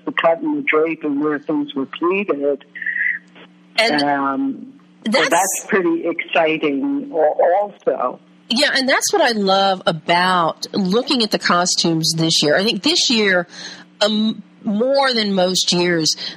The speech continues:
Speaker 2: the below the line, the behind the lens, the production values on the films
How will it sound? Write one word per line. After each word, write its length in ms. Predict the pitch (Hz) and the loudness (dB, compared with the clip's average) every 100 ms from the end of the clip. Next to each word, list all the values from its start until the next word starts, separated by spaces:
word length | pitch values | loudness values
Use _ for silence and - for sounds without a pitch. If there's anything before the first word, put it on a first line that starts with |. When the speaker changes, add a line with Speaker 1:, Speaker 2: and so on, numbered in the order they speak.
| - | -4
Speaker 2:
the 80 | 180 | -2
below 500 | 196 190 208 240 285 | 0 2 2 2 2
the 100 | 285 | 0
line, 600 | 247 185 175 170 170 170 | 2 2 4 2 0 -2
the 80 | 165 | -2
behind 460 | 170 - 202 214 | 0 2 2 2
the 60 | 214 | 2
lens, 380 | 185 165 165 165 | 2 2 2 0
the 60 | 165 | -2
production 760 | - 180 160 214 262 - 285 208 | -2 -6 0 0 0 0 2 2
values 560 | 185 175 175 160 160 - | 2 2 2 0 0 0
on 160 | 156 160 | 0 0
the 80 | 160 - | -2 0
films 440 | 160 156 147 | 0 0 0